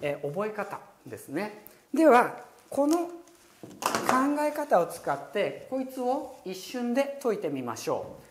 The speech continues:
う。まず、直角三角形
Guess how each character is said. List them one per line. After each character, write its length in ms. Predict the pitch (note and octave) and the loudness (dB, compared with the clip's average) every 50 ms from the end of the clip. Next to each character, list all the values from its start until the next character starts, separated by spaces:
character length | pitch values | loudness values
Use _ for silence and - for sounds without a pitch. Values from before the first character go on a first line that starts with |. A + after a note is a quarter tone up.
| - - | -12 -6
う。 60 | - D#4+ | -4 -2
ま 60 | D4+ | -2
ず、 440 | A#3+ E3+ E3 F#3+ G3 - - - - - - - - - - - - - - - - - - - - - - - - - - - | 0 0 0 0 -2 -4 -8 -16 -18 -16 -16 -14 -14 -16 -18 -20 -20 -20 -18 -18 -16 -16 -18 -20 -20 -20 -20 -20 -18 -14 -6 -2
直 140 | A#3+ A#3 A#3 | 0 0 0
角 280 | - - D4+ D4+ D4+ | -2 -4 -4 -4 -4
三 280 | - - D4+ D#4 D#4 D4+ | -4 -4 -2 -2 0 0
角 220 | D#4 D#4+ D#4 D#4+ D#4+ - | 0 -2 -2 -4 -4 -2
形 480 | - F#3 D3+ C3 - - - - - | 0 0 0 0 -2 -6 -12 -18 -20